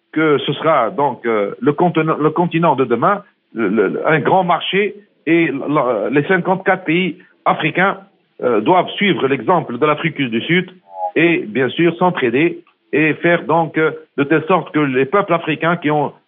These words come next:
euh, d'énormes richesses donc, puissent enfin accéder à la technologie, accéder à l'industrie,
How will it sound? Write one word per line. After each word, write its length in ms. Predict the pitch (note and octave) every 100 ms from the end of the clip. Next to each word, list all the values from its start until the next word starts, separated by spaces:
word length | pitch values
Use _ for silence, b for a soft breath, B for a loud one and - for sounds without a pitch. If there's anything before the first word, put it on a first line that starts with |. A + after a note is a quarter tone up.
| _ -
euh, 120 | G2+ G2+ -
d'énormes 380 | F3+ A#3 G#3+ F3
richesses 420 | D#3 D3 F3 F#3 - - _ _ -
donc, 280 | C#3 C3+
puissent 240 | F#3 F#3+ - -
enfin 440 | D#3+ C3+ F3 F3+ - _ _
accéder 420 | F3+ F3+ F3 E3
à 40 | D#3+
la 100 | D#3+
technologie, 720 | D#3 D3+ D3+ B2+ C3 E3+ - -
accéder 380 | F3+ - E3 E3
à 40 |
l'industrie, 600 | D#3 C#3+ D3 - D#3 D#3+